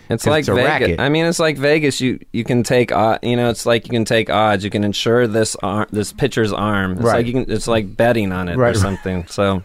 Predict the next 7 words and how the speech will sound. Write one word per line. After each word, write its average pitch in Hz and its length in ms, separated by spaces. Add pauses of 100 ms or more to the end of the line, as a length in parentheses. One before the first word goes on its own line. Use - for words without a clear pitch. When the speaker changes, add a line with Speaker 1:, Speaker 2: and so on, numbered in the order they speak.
Speaker 2:
<laughs> - 80
Right. 135 380 (960)
Did 127 160
you 151 80
go 170 160
to 156 60
that, 151 220